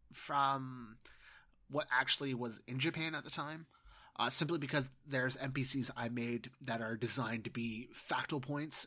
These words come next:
and they are, you know, there, and the areas will be named after them, because a lot of the times back in Japan, the feudal lord of that area had a prefecture, and the prefecture was named after him. So,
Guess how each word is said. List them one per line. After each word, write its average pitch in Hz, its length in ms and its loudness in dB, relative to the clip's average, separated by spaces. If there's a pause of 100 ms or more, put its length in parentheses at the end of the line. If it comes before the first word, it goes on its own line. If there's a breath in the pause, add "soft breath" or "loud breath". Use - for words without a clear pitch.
and 123 340 -2
they 123 240 0
are, 117 480 -2 (800 loud breath)
you 139 160 -2
know, 123 240 -6 (1400)
there, 123 460 -2 (100)
and 139 340 2
the 156 120 -2
areas 135 320 4
will 135 80 0
be 123 340 0
named 120 400 -4
after 113 360 -6
them, 110 240 -12
because 117 600 -2 (160)
a 160 80 0
lot 196 180 6
of 208 40 8
the 208 80 8
times 175 300 2
back 156 180 2
in 156 80 -2
Japan, 139 500 -2 (140)
the 127 160 -2
feudal 156 320 0
lord 147 180 2
of 120 60 0
that 127 180 0
area 147 380 -2 (380 loud breath)
had 131 160 2
a 135 40 -6
prefecture, 151 600 -4 (440 loud breath)
and 104 220 -4
the - 60 -14
prefecture 131 500 -4
was 127 180 -8
named 120 200 -4
after 113 260 -8
him. - 280 -12 (640 loud breath)
So, - 340 -14